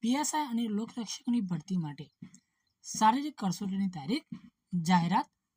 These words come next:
થઈ ગઈ છે. તો તેની સંપૂર્ણ માહિતી આપણે આ વીડિયોમાં જોવાના છીએ. તેમાં પી એસ આઈ લોકરક્ષક સહિતના પદ પર બાર હજાર ચારસો ને બોતેર જગ્યા પર ભરતીની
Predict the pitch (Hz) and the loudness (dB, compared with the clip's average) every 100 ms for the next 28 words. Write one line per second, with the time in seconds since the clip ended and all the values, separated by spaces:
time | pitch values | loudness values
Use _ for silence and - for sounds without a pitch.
0 | _ - - 196 214 214 220 202 226 240 | _ -20 -4 0 2 2 2 0 -2 -8
1 | - _ _ - 180 - - _ 226 226 | -12 _ _ -4 -4 -4 -20 _ 2 4
2 | 254 214 196 208 226 220 180 180 180 160 | 4 4 0 0 0 2 4 2 0 -4
3 | 156 156 _ _ - 202 165 147 175 - | -4 -8 _ _ -2 0 0 2 2 2
4 | _ _ _ 208 185 180 165 139 139 165 | _ _ _ 2 4 4 2 -4 -12 -6
5 | 247 - _ _ _ _ _ _ _ _ | -6 -8 _ _ _ _ _ _ _ _
6 | _ _ _ _ _ _ _ _ _ _ | _ _ _ _ _ _ _ _ _ _
7 | 220 208 277 - _ - _ _ - 202 | 0 6 6 4 _ -20 _ _ -4 0
8 | 240 269 302 302 208 240 262 262 - 277 | 2 0 -2 -2 0 0 0 -4 -4 -8
9 | - 185 170 - 180 226 - _ _ - | -6 -2 -2 0 0 0 -6 _ _ -2
10 | 240 214 - 139 - _ _ _ 180 202 | 0 0 -8 -12 -14 _ _ _ 2 4
11 | 247 240 247 262 - 190 185 202 196 185 | 4 2 0 -2 -2 -2 0 -2 -2 0
12 | 175 - 247 233 190 160 160 - 165 151 | -4 -4 -4 0 0 -2 -6 -6 -8 -6
13 | 143 - 254 - _ _ - 220 330 | -8 -4 -4 -6 _ _ -4 -2 -2